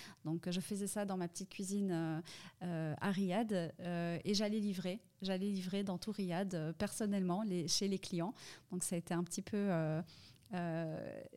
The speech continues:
inédit, disons, dans, dans le pays qui venait de permettre aux femmes de, de conduire. Donc, je suis arrivée pile poil au, au bon moment. Donc, je, j'étais dans ma voiture à livrer mes macarons. Et le fait d'avoir fait ces saveurs orientales, c'est vrai que ça a fait,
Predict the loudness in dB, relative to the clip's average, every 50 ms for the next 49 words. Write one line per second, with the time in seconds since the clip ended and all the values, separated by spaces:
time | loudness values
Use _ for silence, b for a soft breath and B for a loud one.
0 | -18 -18 -4 2 4 6 6 6 6 6 6 6 6 6 6 2 2 2 2 4
1 | 4 4 4 4 4 4 4 4 4 4 4 4 2 2 0 2 4 6 8 8
2 | 8 6 4 4 2 2 2 4 2 0 2 0 -2 -2 2 2 2 4 4 4
3 | 4 4 2 2 2 0 0 2 2 0 2 4 2 2 2 2 0 0 0 0
4 | 0 2 2 4 4 4 4 4 2 0 2 6 12 12 12 12 12 6 4 6
5 | 6 6 4 4 4 2 4 6 6 6 6 6 6 4 4 2 2 0 0 0
6 | 0 2 2 2 2 2 0 0 0 2 2 2 4 4 2 0 0 0 0 2
7 | 2 2 2 2 2 2 2 2 2 2 0 0 -2 -2 -2 -2 B B B B
8 | B B B B B B -2 0 2 4 2 4 4 4 4 4 4 4 2 2
9 | 0 -2 -2 0 -4 0 0 2 2 2 2 2 2 2 2 2 0 0 0 2
10 | 0 0 0 0 0 0 0 0 0 -2 -2 -2 0 0 2 2 0 0 0 0
11 | 0 2 0 0 -2 -2 -2 0 0 2 2 2 0 0